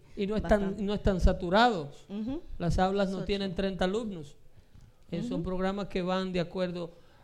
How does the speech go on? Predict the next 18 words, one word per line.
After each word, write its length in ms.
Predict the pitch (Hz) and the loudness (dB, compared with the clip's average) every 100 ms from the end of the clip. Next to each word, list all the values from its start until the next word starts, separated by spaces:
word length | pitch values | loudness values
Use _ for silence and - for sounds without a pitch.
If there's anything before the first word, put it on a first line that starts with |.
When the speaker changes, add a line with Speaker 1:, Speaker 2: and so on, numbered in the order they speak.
| - | -2
Speaker 1:
Algo 300 | - 220 240 | 4 4 2
que 440 | - 214 208 202 190 | 2 2 4 2 2
vale 200 | 202 220 | 4 4
la 160 | 214 190 | 4 2
pena 220 | 214 214 | -2 -2
mencionar, 720 | 208 170 185 190 269 214 202 - _ - _ - - - - - - | -4 -6 -6 -2 0 0 -4 -12 _ -20 _ -20 -20 -20 -20 -20 -8
que 460 | - 185 190 185 165 | 0 2 2 0 0
también 440 | 175 170 196 190 | -2 0 -2 -2
pude, 420 | 190 196 190 185 | -4 -2 -2 -2
tuve 260 | 175 196 196 | -4 -4 -2
la 60 | |
oportunidad 680 | 190 185 175 185 185 185 190 180 | -2 -4 -4 -4 0 4 4 4
de, 320 | 175 170 156 | 2 0 0
de, 280 | 156 151 151 | -2 -2 -4
de, 220 | 147 143 | -6 -6
de 140 | 156 143 | -2 0
ser 280 | 185 190 | 2 0
testigo 680 | 190 180 - - 226 185 294 | 2 0 0 -2 -2 -2 -8